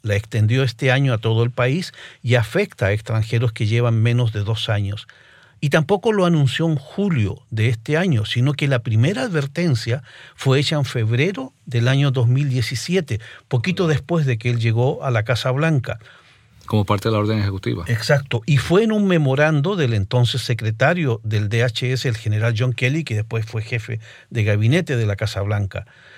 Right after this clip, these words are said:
Speaker 1: Se trata de otra nueva regla que se aplica bajo la misma ley de inmigración, entonces,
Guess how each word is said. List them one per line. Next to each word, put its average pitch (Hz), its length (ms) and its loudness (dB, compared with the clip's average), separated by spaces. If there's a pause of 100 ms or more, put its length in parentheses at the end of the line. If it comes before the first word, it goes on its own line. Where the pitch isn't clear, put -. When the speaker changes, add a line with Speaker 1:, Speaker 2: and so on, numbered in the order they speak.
(200)
Speaker 1:
Se - 200 -2
trata 143 440 4
de 131 320 0
otra 127 400 2
nueva 139 480 4
regla 139 480 0
que 120 100 -4
se 117 140 -2
aplica 123 460 -2
bajo 123 280 0
la 113 160 0
misma 190 360 0
ley 156 200 0
de 143 120 -2
inmigración, 117 840 -2
entonces, 165 540 -2